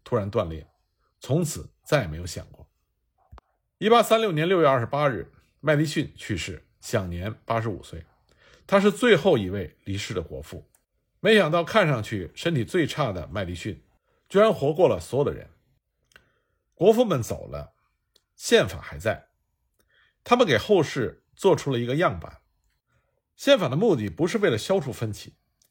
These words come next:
而是为了保护表达分歧的权利。美国的政治也许充满了阴谋，但没有流血。每个人都可以使尽手段，但是愿赌服输。国父们也许互相憎恶，但也互相尊重。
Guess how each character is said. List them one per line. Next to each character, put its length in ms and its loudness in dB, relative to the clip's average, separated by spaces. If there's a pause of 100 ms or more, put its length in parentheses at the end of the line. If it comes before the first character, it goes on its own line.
(200)
而 140 6
是 80 4
为 120 6
了 100 2
保 240 -8
护 400 -4
表 180 -4
达 120 -4
分 200 -4
歧 80 -8
的 100 -16
权 280 -16
利。 180 -12 (840)
美 140 4
国 80 10
的 100 8
政 220 2
治 180 -2
也 220 2
许 260 -8
充 180 -8
满 100 -4
了 80 -10
阴 140 -6
谋， 320 -10 (220)
但 120 -2
没 80 0
有 80 2
流 220 -6
血。 240 -14 (580)
每 160 4
个 80 6
人 80 2
都 100 0
可 80 4
以 60 4
使 180 -6
尽 160 -2
手 260 -6
段， 260 -4 (180)
但 160 2
是 60 2
愿 140 0
赌 100 -8
服 160 -12
输。 320 -8 (800)
国 200 10
父 180 4
们 180 2
也 200 4
许 440 -8
互 200 -4
相 200 0
憎 120 -2
恶， 240 -8 (120)
但 140 0
也 80 -2
互 180 -8
相 160 -4
尊 220 -2
重。 240 -8